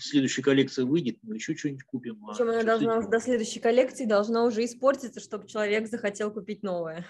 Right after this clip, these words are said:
Speaker 1: Так в том-то всё и дело, да. А о том, что как это будет перерабатываться, ну, вообще, то есть, я думаю, что на самом деле таких нету, таких вот, э, технологий именно в связи с, с этим,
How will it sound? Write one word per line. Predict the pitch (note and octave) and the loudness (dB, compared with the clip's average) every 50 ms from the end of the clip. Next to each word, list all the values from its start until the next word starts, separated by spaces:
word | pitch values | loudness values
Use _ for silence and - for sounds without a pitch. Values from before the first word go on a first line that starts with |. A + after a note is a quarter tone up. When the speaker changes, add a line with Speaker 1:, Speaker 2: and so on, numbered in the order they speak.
| - - _ _ _ _ _ - | -16 -20 _ _ _ _ _ -2
Speaker 1:
Так | C#3+ C#3+ - | -2 0 0
в | |
том-то | - G3 F3 F3+ F#3+ | -2 -4 -2 -2 -2
всё | - - F#3 | 0 0 0
и | F#3 F3 | 0 0
дело, | D3 C3+ A2+ G2+ G2 F#2+ - | 0 2 2 2 0 -2 -4
да. | A2+ G2+ F#2 F2 F2+ F#2 F#2 - - | -6 -6 -6 -6 -8 -12 -12 -8 -4
А | A#2 A#2 C3+ C3+ C3 C3+ | -4 -2 -2 -2 -4 -6
о | C3 | -4
том, | - F3 D#3+ | -2 -2 -2
что | C#3+ - - D3 | -4 -4 -4 2
как | D#3+ D#3 - D3+ | 2 2 2 2
это | C#3 C#3+ | -2 0
будет | C3+ C#3+ D3+ C3+ - | 2 2 2 2 4
перерабатываться, | - C#3+ C#3+ C3+ C#3 D3+ C#3+ E3 F3+ F#3 F3+ C#3 B2 A2+ - - - A2+ _ | 4 4 6 6 4 2 4 4 2 2 2 0 -6 -6 -10 -14 -20 -20 _
ну, | - C3+ C#3+ C3+ | -14 -12 -8 -4
вообще, | C3+ C3+ C3 - - C#3+ B2+ | -4 -4 -4 -4 -4 -4 -4
то | - - | -4 -6
есть, | - - - _ - | -10 -10 -12 _ -6
я | B2+ C#3 D#3 | 0 0 2
думаю, | D3+ F#3 F3 E3+ | 2 2 0 0
что | - - - F3 E3+ D#3+ D#3+ | -2 -2 -2 0 0 0 -2
на | D#3+ D#3 | -4 -4
самом | - G3 F#3 F3 | 0 0 0 2
деле | E3+ E3+ D#3 D#3 | 2 4 2 2
таких | D3 - D#3 D3 - D#3 - - | 4 2 0 0 0 -4 -6 -4
нету, | F3 F3+ G3 - C3+ A#2 - _ _ _ _ - | -2 -2 0 0 0 -4 -4 _ _ _ _ -10
таких | B2+ - - A#2+ - - | -8 -8 -8 -12 -14 -12
вот, | A2+ - _ - - - | -14 -14 _ -18 -18 -14
э, | A2 G#2+ G#2+ A2 G#2+ _ _ _ _ _ _ - - - - - - | -10 -8 -8 -8 -8 _ _ _ _ _ _ -18 -16 -16 -16 -18 -18
технологий | - - - D3 C#3+ D3+ F3 F#3 E3+ C3+ B2 | -16 -8 -2 2 2 4 6 6 4 4 2
именно | B2 C3 C#3 C#3 C3+ | 0 0 -2 -4 -4
в | - | -4
связи | - C#3+ C#3 C#3+ C#3+ | -4 -2 -2 0 -2
с, | B2+ - - _ _ | -4 -6 -14 _ _
с | - - - | -12 -2 0
этим, | D3+ A2 - - - | 0 0 -2 -6 -20